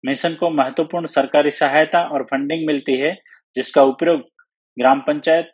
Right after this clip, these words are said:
में विभिन्न स्वच्छता और स्वच्छता पहल के लिए किया जाता है। एसबीएम ग्रामीण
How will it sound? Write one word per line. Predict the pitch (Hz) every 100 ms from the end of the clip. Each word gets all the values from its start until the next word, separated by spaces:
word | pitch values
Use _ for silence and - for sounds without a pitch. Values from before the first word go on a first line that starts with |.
| 170
में | 165
विभिन्न | 120 113 160 160
स्वच्छता | - 135 - 160 175
और | 196 151
स्वच्छता | 131 147 - -
पहल | 147 139 139
के | 135 139
लिए | 135
किया | 143 - 139 120
जाता | 110 107 -
है। | - - _ _ _ _ _ -
एसबीएम | 131 - 147 143
ग्रामीण | 120 123 143 269